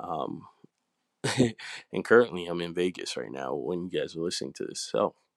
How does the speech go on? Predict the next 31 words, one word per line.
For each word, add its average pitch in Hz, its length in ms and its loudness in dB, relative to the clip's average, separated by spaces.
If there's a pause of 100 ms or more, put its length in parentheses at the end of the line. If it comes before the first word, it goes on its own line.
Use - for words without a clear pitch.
(880)
thank 107 180 6
you 98 80 0
guys 85 260 6
for 80 120 -2
listening 80 300 -2
to 78 120 -2
another 73 260 -2
episode - 320 -4
of - 80 -6
five 82 240 0
A 73 40 -4
M 76 140 -6
Thoughts - 260 -6
Podcast. 101 760 -2 (120)
Uh, - 180 -4
before 95 360 2
I 92 60 -8
go, 101 420 4
as 87 120 -6
always, 98 440 0 (180)
how 85 120 4
are 95 120 2
you 92 100 -2
doing? 104 440 -2 (160)
How - 320 0 (760)
are, 101 300 2 (460)
uh, 92 220 -2 (160)
how - 320 8
are 113 100 10
we 98 120 2
doing? 50 240 -8